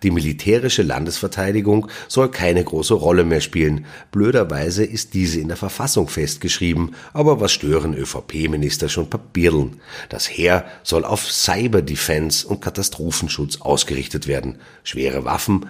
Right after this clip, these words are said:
brauche man eher nicht mehr. Ein paar Kasernen eventuell auch nicht. Etwas Personal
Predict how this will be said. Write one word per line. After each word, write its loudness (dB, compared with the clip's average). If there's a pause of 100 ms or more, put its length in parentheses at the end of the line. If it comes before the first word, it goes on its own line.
(140)
brauche 2
man 4
eher 2
nicht -4
mehr. -6 (240)
Ein 2
paar 2
Kasernen 4 (140)
eventuell 4
auch 0
nicht. 0 (280)
Etwas 0
Personal -2